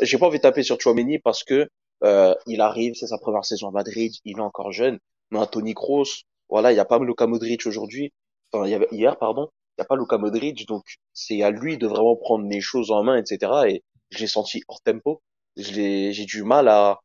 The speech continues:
à revoir le Toni Kroos, bah, de la première partie de saison, finalement. Parce que, pour le coup, lui, il nous avait vraiment fait du bien. Et même avant la, la, après, pardon, la trêve, mais avant la Coupe du Monde, il y a eu une trêve en septembre, octobre, je,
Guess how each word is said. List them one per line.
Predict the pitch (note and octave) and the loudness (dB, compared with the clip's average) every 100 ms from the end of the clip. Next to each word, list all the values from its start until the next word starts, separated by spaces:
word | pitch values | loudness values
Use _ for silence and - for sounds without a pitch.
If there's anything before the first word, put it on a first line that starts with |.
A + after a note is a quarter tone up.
| _ _ | _ _
à | G#2 | -4
revoir | G#2 G2+ B2+ A#2+ | -2 0 2 0
le | G2+ | -2
Toni | A2 G2+ | -4 -4
Kroos, | - C#3 - | 0 0 0
bah, | G#2 G#2 | -4 0
de | |
la | G#2 | 0
première | - A2 A2+ | 4 2 2
partie | F#2+ - | -8 -10
de | - | -12
saison, | F#2+ A2+ D#3 | -12 -10 -12
finalement. | - G2 G#2 C3 _ _ _ - | -8 -8 -4 -6 _ _ _ -8
Parce | G#2 | -8
que, | - G#2 | -2 -4
pour | - A2 | -2 -4
le | |
coup, | G2+ C3 A#2 | -2 -4 -4
lui, | A#2 D3+ | -6 -6
il | |
nous | A#2+ G#2 | -2 0
avait | G#2+ F#2+ | 2 -2
vraiment | F2+ A#2+ C#3 C3 | 4 4 4 -2
fait | A2+ | -6
du | G#2+ G#2+ | -10 -14
bien. | G2 A2+ C#3+ - _ _ - | -6 -2 -2 -4 _ _ -6
Et | |
même | G#2+ B2 | -2 2
avant | G#2+ A2 A2 | 2 2 0
la, | G2+ F#2+ F#2 E2+ E2+ | 2 2 2 0 -4
la, | F#2 F2 E2 E2 - _ - | -2 -2 -2 -8 -14 _ -2
après, | A#2+ - C3 | -2 4 2
pardon, | G#2+ A2 A2 | 2 0 0
la | G2+ | -2
trêve, | - C#3 A#2 - _ _ G#2+ | 0 2 2 0 _ _ -8
mais | G#2+ G2+ | 0 2
avant | A2+ A#2+ | 4 4
la | G#2 | 2
Coupe | - G#2+ | 0 -10
du | G#2 | -4
Monde, | B2 B2+ _ - | -4 -4 _ 0
il | A2+ | 2
y | |
a | |
eu | B2 | 2
une | G#2+ | -2
trêve | - B2 G2+ | 2 4 4
en | G2 F#2+ F#2 F#2 | 0 -2 -2 -4
septembre, | - G#2+ A#2 A2+ G2 | -8 -6 -4 -4 -4
octobre, | F#2 A2 G2+ | -6 -6 -6
je, | F#2+ | -10